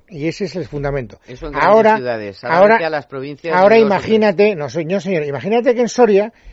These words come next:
Speaker 1: te llegue el Sigma dos de turno, el Metroscopio de turno, y te dice, "Uy, no se sabe quién va a ser el primero, no se sabe quién va a ser el segundo, no se sabe quién va a ser el tercero, pero sí se sabe que van a estar en un pañuelo".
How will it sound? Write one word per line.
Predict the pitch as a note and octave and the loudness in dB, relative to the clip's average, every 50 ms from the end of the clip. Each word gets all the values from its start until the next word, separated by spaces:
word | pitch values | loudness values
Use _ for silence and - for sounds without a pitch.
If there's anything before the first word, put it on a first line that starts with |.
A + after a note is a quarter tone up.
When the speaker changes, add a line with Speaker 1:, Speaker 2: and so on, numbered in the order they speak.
| _ _ _ _ _ | _ _ _ _ _
Speaker 1:
te | - B2+ B2+ | -12 -10 -4
llegue | C#3 F3 G3 G3+ F3+ E3 A#2 G2 - _ _ | 0 2 2 4 2 0 -2 -4 -10 _ _
el | - - C3+ B2 A#2+ A2+ G#2+ G2+ | -18 -16 -14 -12 -12 -12 -14 -14
Sigma | - - C3 A2+ A#2 A2+ A#2+ | -14 -14 -14 -12 -8 -6 -2
dos | D#3 F3 E3+ | -2 0 -2
de | F3+ D3+ | -2 -2
turno, | E3 F#3+ F#3 E3+ E3+ E3+ | 0 -2 -2 -2 -4 -6
el | E3 D3 | -6 -6
Metroscopio | C3 G#2 A#2 G#2+ - - E3 D3+ E3+ | -8 -10 -10 -12 -8 -8 -4 -2 0
de | E3 D#3 | -2 0
turno, | D#3 F3+ E3+ F3 D3+ | -2 -4 -4 -4 -6
y | |
te | C3 | -6
dice, | B2+ A2 A2+ | -8 -8 -10
"Uy, | C3 D#3+ G3 A3 A#3 A3+ A3 G#3+ G#3 G3+ G3+ G3 F#3+ F#3+ F3+ F3 E3+ D#3+ D3+ C#3 C3 A#2+ | -12 -10 -10 -10 -10 -8 -8 -8 -8 -8 -8 -8 -8 -8 -8 -8 -8 -8 -8 -8 -10 -10
no | A#2+ D#3 F3+ | -10 -10 -10
se | D#3 F3+ E3+ | -10 -10 -10
sabe | - E3 C3+ B2+ A#2 | -6 -6 -6 -6 -6
quién | B2 B2 B2 | -8 -10 -10
va | B2 | -10
a | |
ser | - F#3 F#3+ | -8 -8 -8
el | F3 C#3+ | -8 -8
primero, | B2 A#2+ C3 D3+ D#3 D#3 D3+ _ _ _ _ _ _ _ _ _ _ _ _ - | -10 -10 -8 -8 -8 -8 -10 _ _ _ _ _ _ _ _ _ _ _ _ -8
no | D#3+ F3 G3 | -4 -4 -4
se | - F#3 D3+ | -4 -6 -4
sabe | C3 E3 C#3 C3 | -2 -2 -2 -2
quién | A2 B2+ B2+ A#2+ | -4 -6 -6 -6
va | B2+ | -6
a | A#2+ | -6
ser | - F#3+ G3 F3+ | -4 -4 -6 -6
el | D3+ | -4
segundo, | - D3 C#3 D3 D#3 D3 D3 D3+ E3 - _ _ _ _ _ _ _ _ - | -6 -6 -8 -6 -8 -8 -10 -12 -12 -14 _ _ _ _ _ _ _ _ -8
no | D#3+ F3 G3+ | -4 -4 -2
se | E3 G3 D#3+ | -2 -2 -2
sabe | F3 G3+ F#3 D#3+ | 0 2 2 2
quién | C3+ D3+ C#3+ | 0 -2 -4
va | C#3 | -4
a | B2+ | -6
ser | - F#3 | -4 -4
el | G3 F#3 | -4 -2
tercero, | D3+ E3+ B2 - E3 E3 F3+ F3 - - - - _ - | -2 -4 -4 -2 -2 -2 -2 -2 -4 -12 -20 -16 _ 0
pero | - F#3+ E3+ F3 | 2 4 4 4
sí | - B3 B3+ | 2 2 -2
se | G3+ A3 G#3 | -2 -2 -2
sabe | - A#3 A#3 A3+ A3 F#3+ | 0 2 4 4 4 4
que | E3+ D#3+ | 2 0
van | D#3+ E3+ E3 | 0 0 -2
a | |
estar | D3 - F3 D#3+ | -4 -6 -4 -4
en | D#3 C#3+ C3+ | -4 -4 -6
un | B2+ | -8
pañuelo". | A2 C3 A2 G#2 G#2 G2 - - | -8 -10 -10 -12 -14 -20 -20 -20